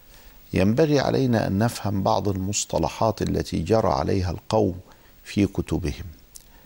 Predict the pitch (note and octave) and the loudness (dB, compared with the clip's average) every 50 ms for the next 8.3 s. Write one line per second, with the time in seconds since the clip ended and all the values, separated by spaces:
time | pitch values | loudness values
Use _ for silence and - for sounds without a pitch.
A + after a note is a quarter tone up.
0 | - - - - - - - - - - G#2 A2 A#2+ B2+ C3+ E3 G3 G3+ E3+ C#3+ | -20 -20 -20 -20 -20 -20 -20 -10 -4 0 2 4 4 4 4 4 4 4 4 2
1 | B2 A#2+ C3 C3 B2 A2+ A2+ G#2 F#2 F2+ F#2 F2+ E2+ E2 - - - - - - | 2 2 4 2 2 2 2 0 0 0 0 0 0 -2 -4 -10 -16 -20 -20 -20
2 | - - - - - - - - - - - - - - G2+ G2+ F#2+ F2+ F2 F2 | -20 -20 -20 -20 -20 -20 -20 -20 -20 -20 -14 -4 0 2 2 2 2 2 0 -2
3 | E2+ - - F2 D#2+ D2+ C#2+ - - G#2 G#2 G2+ G2+ F#2+ G2 - - - - - | -6 -6 -4 -4 -4 -4 -4 -2 0 2 2 2 2 0 -2 -8 -16 -20 -20 -18
4 | - - - B2 C3+ B2+ A2+ G2+ F#2 E2+ - - F2 - - F2+ D#2 E2+ E2+ E2 | -8 -4 0 0 2 2 2 2 2 0 0 -2 -4 -2 -2 -4 -2 0 0 0
5 | E2+ E2 D2+ C#2+ - - - - - - - - - - - - - - - - | 2 2 0 0 -2 -6 -10 -16 -20 -20 -20 -20 -20 -20 -20 -20 -20 -20 -20 -20
6 | - - - - - - - - - - - - - - - - G2 F#2 F#2 F#2+ | -20 -20 -20 -20 -20 -20 -20 -20 -20 -20 -20 -20 -20 -14 -6 -2 0 2 2 4
7 | F#2+ F#2 F#2 F2+ F2+ F2 E2+ - - - - - - - - - - - D#3 G3 | 4 4 4 2 2 0 -2 -6 -10 -14 -20 -20 -20 -20 -16 -8 -2 0 0 2
8 | A#3+ A3 E3+ D#3 - | 2 0 -2 -2 -4